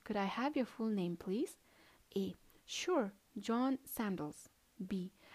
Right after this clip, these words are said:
hi, Mister Sandals. I'm Michelle at your service. When do you need the room? A, my plans are to be there April fourteenth to the seventeenth. B, we have new room rates, sir. Will that be acceptable to you?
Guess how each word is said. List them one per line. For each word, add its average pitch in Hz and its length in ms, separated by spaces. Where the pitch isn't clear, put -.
hi, 269 340
Mister 214 300
Sandals. 175 600
I'm 185 240
Michelle 277 540
at 190 180
your 180 140
service. 180 540
When 311 180
do 311 100
you 233 120
need 196 220
the 180 80
room? 196 300
A, 185 220
my 294 240
plans 285 420
are 214 140
to 214 120
be 208 380
there 202 380
April 247 320
fourteenth 220 600
to 196 100
the 190 120
seventeenth. 185 720
B, 190 260
we 254 180
have 285 240
new 254 260
room 220 320
rates, 175 320
sir. 202 260
Will 208 160
that 226 260
be 226 140
acceptable 269 720
to 196 160
you? 202 280